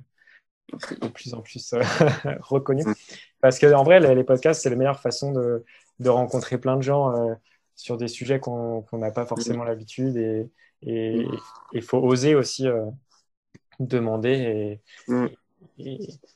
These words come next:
Speaker 1: et comme, euh, comme votre, euh, enfin, vos premiers podcasts, euh, de gens hyper, euh, hyper inspirants, c'est, c'était vachement intéressant à, <laughs> à écouter.
Speaker 2: Oui, merci.
Speaker 1: Et, euh, du coup, euh, bah, merci à toi encore. Et, euh, du coup, je te souhaite, euh, bon courage pour le ninety-nine Talk.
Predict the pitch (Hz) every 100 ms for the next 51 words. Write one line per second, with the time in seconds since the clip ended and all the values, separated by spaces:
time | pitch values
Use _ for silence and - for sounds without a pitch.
0 | _ - 123 123 120 117 117 113 135 127
1 | 127 127 - 120 113 - 113 113 110 120
2 | 117 - 123 117 117 113 139 135 - 110
3 | 110 113 127 123 113 123 113 113 107 104
4 | - _ _ _ _ _ 131 127 113 107
5 | - 110 117 123 - 107 127 127 135 -
6 | 107 117 143 117 117 131 117 113 110 -
7 | 120 117 - - 147 135 131 - 135 180
8 | - 120 - - _ - - - _ _
9 | _ _ _ _ 160 156 147 143 139 135
10 | 131 127 123 139 123 139 135 165 196 151
11 | 120 120 117 117 120 120 135 117 120 143
12 | - 131 - 110 107 107 104 104 107 104
13 | - 131 117 - 120 117 107 104 117 117
14 | 123 131 - - 127 117 117 123 - 123
15 | 117 120 135 135 -